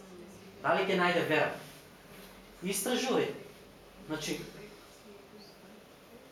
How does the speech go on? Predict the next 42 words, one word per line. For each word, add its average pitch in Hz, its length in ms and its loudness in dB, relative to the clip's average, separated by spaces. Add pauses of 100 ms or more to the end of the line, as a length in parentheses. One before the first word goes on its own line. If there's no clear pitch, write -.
јас 196 260 6
ово 214 340 8
кога 180 140 8
го 180 120 4
бев 196 260 2
осознал, 175 540 4
кога 160 200 4
бев 180 240 -2
почнал 175 400 0
да 165 80 4
го, 156 300 2
да 139 80 0
го 147 200 0
читам, 190 360 -2
едноставно 165 560 0
како, 185 320 -2 (400)
викам, 196 300 0
како 156 340 2 (1040)
нешто 180 280 2
да 196 80 4
се 196 140 -2
ску-, - 280 -8
случи 156 440 0
у 202 280 2 (120)
мојот 185 300 4
ум. 208 240 4 (680)
Ама 175 160 -2
тоа 214 140 6
е 220 80 4
била 214 180 6
моја 208 320 6
жала, 214 320 4
јас 165 200 4
сум 175 120 -2
го 151 80 -4
истражувал, 170 560 2
јас 151 220 2
сум 160 100 -6
го 139 200 -2
барал 180 340 4
од 196 100 0
Бог. 170 220 2